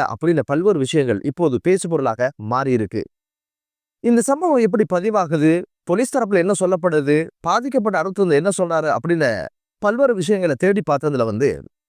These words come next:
பாதிக்கப்பட்ட அருத்தந்தை என்ன சொல்றாரு அப்படின்னு கேட்டீங்கன்னா, பூஜை நிகழ்வுக்காக வந்து தமது வீட்டுல இருந்து குறித்த தேவாலயத்துக்கு பயணமாகிற சந்தர்ப்பத்துல தான் மூன்று மோட்டார் பைக்ல வந்து ஆறு போலீசார்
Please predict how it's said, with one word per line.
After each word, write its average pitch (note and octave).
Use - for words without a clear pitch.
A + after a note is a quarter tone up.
பாதிக்கப்பட்ட C#4+
அருத்தந்தை A3+
என்ன A3
சொல்றாரு G#3
அப்படின்னு E3+
கேட்டீங்கன்னா, C3
பூஜை D4
நிகழ்வுக்காக F#3
வந்து A#2+
தமது G3
வீட்டுல B3+
இருந்து E3+
குறித்த A3+
தேவாலயத்துக்கு F3
பயணமாகிற G3
சந்தர்ப்பத்துல D3
தான் D#2
மூன்று D4
மோட்டார் A3
பைக்ல F3
வந்து D3
ஆறு G3
போலீசார் F3+